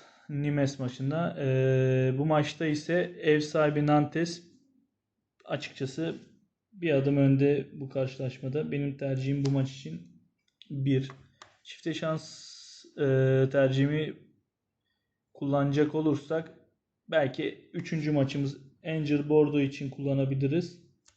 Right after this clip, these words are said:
Ama diğer maçlarda şu an için çifte şans kullanmayı düşünmüyorum. Gelelim altıncı maçımıza.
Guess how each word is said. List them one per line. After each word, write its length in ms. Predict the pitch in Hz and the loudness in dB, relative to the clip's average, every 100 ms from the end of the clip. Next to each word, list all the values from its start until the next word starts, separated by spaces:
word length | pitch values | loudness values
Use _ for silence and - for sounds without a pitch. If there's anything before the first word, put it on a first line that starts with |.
| _ - | _ -16
Ama 160 | 143 | -10
diğer 200 | 147 143 | -6 -2
maçlarda 1120 | 139 135 135 - 135 131 151 156 156 156 151 151 | 0 0 -2 -6 -4 0 2 2 2 2 0 -4
şu 260 | - 156 | -4 -2
an 120 | 139 | 0
için 220 | 135 135 143 | 0 -2 -8
çifte 300 | - - 135 | -8 -8 -6
şans 320 | 139 135 - | -4 -6 -6
kullanmayı 420 | 139 135 131 139 | -4 0 0 0
düşünmüyorum. 600 | 135 - 127 123 139 170 - _ _ _ _ _ _ _ _ _ _ _ - | -4 -6 -2 0 0 -4 -10 _ _ _ _ _ _ _ _ _ _ _ -6
Gelelim 420 | 143 147 151 156 | 2 6 6 6
altıncı 420 | 147 139 147 139 | 4 2 0 2
maçımıza. 640 | 143 131 - 127 135 170 | 4 2 0 0 0 0